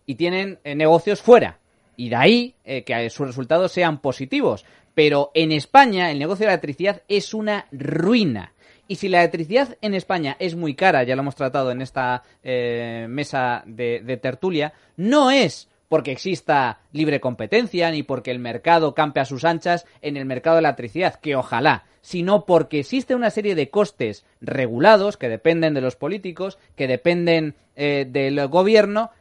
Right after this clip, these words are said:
que son totalmente desproporcionados. Es el tema de las primas a las renovables, la moratoria a la nuclear, las subvenciones al carbón,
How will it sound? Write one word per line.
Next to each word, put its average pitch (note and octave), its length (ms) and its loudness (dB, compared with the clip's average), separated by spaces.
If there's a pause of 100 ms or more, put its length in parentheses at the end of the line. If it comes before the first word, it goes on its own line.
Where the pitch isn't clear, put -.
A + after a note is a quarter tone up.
(160)
que D#3 260 0
son D#3 260 -4
totalmente D3 520 -2
desproporcionados. A2+ 920 -6
Es - 160 -14
el A#2+ 100 -14
tema A#2+ 240 -6
de A2 60 -6
las G#2+ 120 -8
primas A2 280 -12
a A2+ 40 -14
las G#2+ 140 -8
renovables, F#3 640 -4 (120)
la C#3 160 -2
moratoria B2 500 -4
a - 20 -2
la B2 120 -4
nuclear, E3+ 500 -2
las C3+ 140 -4
subvenciones B2+ 540 -6
al C3+ 140 -6
carbón, F3+ 440 0